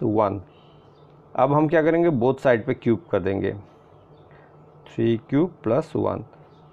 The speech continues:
बच्चों आपको समझ आ रही है हम r equal one क्यों लिख रहे हैं, क्योंकि r का वैल्यू ज़ीरो, वन, टू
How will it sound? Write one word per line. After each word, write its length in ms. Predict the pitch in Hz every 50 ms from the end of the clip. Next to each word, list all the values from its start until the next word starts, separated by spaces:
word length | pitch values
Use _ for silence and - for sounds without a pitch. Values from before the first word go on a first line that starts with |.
| - - - - - - - - -
बच्चों 220 | - - 143 190
आपको 140 | 185 170 190 175
समझ 280 | - 170 175 185 180
आ 160 | 196 190 190
रही 240 | 196 196 196 196 196
है 220 | 202 208 226 247 240 - - - - - - -
हम 260 | 117 135 170 185 - - 139
r 140 | 143 160 180
equal 240 | 185 180 208 208 208
one 180 | 208 202 196 180
क्यों 160 | 208 208 214
लिख 140 | 214 202 180
रहे 280 | 196 202 202 202 202 208
हैं, 180 | 220 247 240 - - - - - - - - - - - - - - -
क्योंकि 240 | 143 151 156 160 196
r 200 | 175 151 147 147
का 80 | 175
वैल्यू 160 | 170 170 180 175
ज़ीरो, 340 | 151 135 151 151 165 175 185
वन, 320 | 160 135 135 139 147 156
टू 300 | 147 - 147 160 190 262